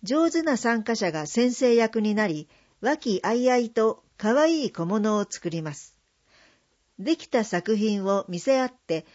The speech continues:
そこでもおしゃべりが盛り上がります。時間内に作品が出来上がると、参加者も達成感が大きいため、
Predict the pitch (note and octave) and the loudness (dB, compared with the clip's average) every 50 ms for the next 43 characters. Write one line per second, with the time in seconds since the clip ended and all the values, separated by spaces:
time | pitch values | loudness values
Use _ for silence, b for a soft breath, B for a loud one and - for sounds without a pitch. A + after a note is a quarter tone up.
0 | b b b - - G#3+ A3 D#4+ E4 D#4+ F4 E4 D4 G3 D#3 - - D#3 - C4+ | b b b 0 0 0 2 2 0 0 0 0 0 -2 -2 -4 -6 -4 -2 0
1 | C#4 C#4 C#4 B3 G3+ F3 D#3 D#3 D3 D#3 D#3+ F3 G#3+ A#3+ A#3 A3 G#3+ G#3+ G3 F#3+ | 2 2 4 2 2 0 -2 -4 -4 -4 -4 0 0 2 2 2 0 0 -2 -2
2 | F3 F3 E3+ - - - - _ _ _ _ _ _ _ _ _ _ _ _ _ | -4 -6 -8 -10 -14 -18 -20 _ _ _ _ _ _ _ _ _ _ _ _ _
3 | _ _ _ _ _ _ _ _ - G3+ F3 G#3+ A3+ A3+ D#4 E4+ F4 F#4 F4 C#4+ | _ _ _ _ _ _ _ _ -10 -6 -4 -4 -2 0 0 0 0 0 0 0
4 | B3+ A3+ G3+ E3+ E3 E3+ E3 E3 - - - - G3+ G3 - C#4+ D4 B3 C4+ D4 | 0 0 0 -2 -4 -6 -6 -8 -10 -14 -10 -6 -6 -6 -4 -4 -4 -4 -2 -2
5 | C#4 C4 B3+ B3+ B3+ A#3+ F#3+ F#3+ F#3 - C4+ C#4+ D4 C#4 C4+ B3+ C#4 C4 A3 F#3 | 0 0 0 0 0 0 0 -2 -2 -2 0 0 0 2 2 0 0 0 -2 -2
6 | - - D3 D3 - _ _ _ _ b b _ - - D4+ E4 E4+ E4 F4 F4 | -4 -8 -10 -10 -12 _ _ _ _ b b _ -6 -4 -4 -4 0 0 0 0
7 | - D4 A#3 E3+ D#3 D3 C3 - - F#3+ F#3+ - - D#4 E4 E4 D4+ C#4 A3 F#3 | 0 0 -2 -2 -4 -6 -6 -6 -6 -6 -6 -4 -2 -2 -2 0 0 0 0 0
8 | E3+ D#3+ D3 C#3+ - - G#3+ A#3 B3 B3 - C4+ A#3 F3 - D#3 C#3 C3+ D3 D3 | -2 -4 -4 -4 0 2 2 2 2 2 -2 -6 -6 -4 -6 -6 -6 -6 -6 -8
9 | - | -8